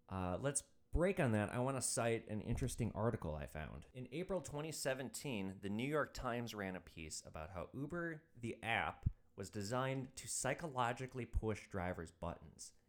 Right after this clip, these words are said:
And this was something that I came to notice right away. So I mentioned that when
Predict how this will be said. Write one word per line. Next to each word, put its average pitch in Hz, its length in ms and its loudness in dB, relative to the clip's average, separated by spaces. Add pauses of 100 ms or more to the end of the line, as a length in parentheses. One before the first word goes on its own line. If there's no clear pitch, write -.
And 110 120 0
this 180 120 2
was 202 100 0
something 170 240 4
that 147 140 -2
I 123 80 0
came 165 200 -4
to 156 80 -2
notice 107 380 2
right 92 240 2
away. 80 360 -2 (420)
So 123 500 4
I 131 120 0
mentioned 147 460 2
that 107 200 6
when 98 320 4